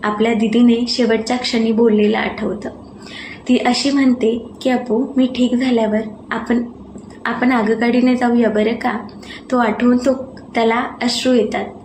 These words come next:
आणि तो खूप रडतो, पण ते कोणालाही कळत नाही. सर्वजया आणि हरिहर हे झोपलेले असतात.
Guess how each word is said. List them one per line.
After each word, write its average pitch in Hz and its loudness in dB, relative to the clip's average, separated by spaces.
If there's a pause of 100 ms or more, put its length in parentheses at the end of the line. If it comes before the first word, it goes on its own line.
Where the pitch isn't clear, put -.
(240)
आणि 233 2
तो 254 0
खूप 226 -2
रडतो, 208 -2 (220)
पण 226 4
ते 226 2
कोणालाही 220 0
कळत 208 0
नाही. 214 -2 (500)
सर्वजया 214 2
आणि 220 0
हरिहर 220 0
हे 220 -2
झोपलेले 202 -4
असतात. - -8